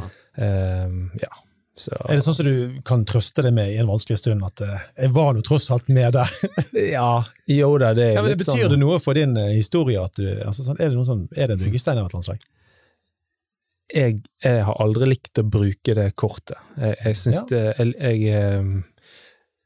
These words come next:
Speaker 2: jeg er jo ikke flau over det. Eh, det er jeg ikke på ingen måte. Men, eh, men jeg har vært ofte av den oppfatning at jeg liker å bli kjent med mennesker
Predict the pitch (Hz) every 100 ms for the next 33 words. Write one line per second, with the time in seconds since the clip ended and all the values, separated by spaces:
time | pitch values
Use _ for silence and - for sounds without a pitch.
0 | - 139 - 113 101 127 - - 160 113
1 | 101 107 104 98 101 - 127 104 110 110
2 | 101 120 123 113 117 - 127 127 117 95
3 | - 113 - 127 117 113 110 107 107 110
4 | - - _ _ - 113 117 110 117 -
5 | 117 107 - 135 107 107 113 107 107 107
6 | 104 101 113 110 107 123 107 104 - 120
7 | 107 - 101 98 98 110 - - 104